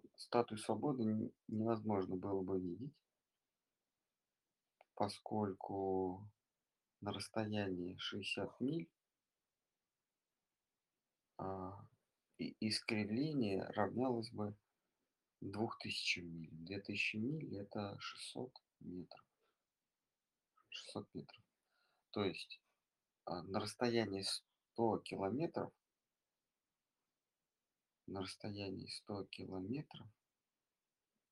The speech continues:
точка на, на поверхности Земли ушла бы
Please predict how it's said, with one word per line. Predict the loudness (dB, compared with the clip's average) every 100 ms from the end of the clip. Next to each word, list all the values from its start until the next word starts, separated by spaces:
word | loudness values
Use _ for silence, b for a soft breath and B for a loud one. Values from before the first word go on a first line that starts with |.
| _ _ _ _
точка | 6 6 6 2 2 2 0 -8 _ _ _ _ _
на, | -4 0 2 2 -2 -8 _ _ -2
на | 4
поверхности | 6 8 6 0 -10 -8 -6
Земли | -2 0 -2 -2
ушла | -2 -2 2 4 4
бы | 4 2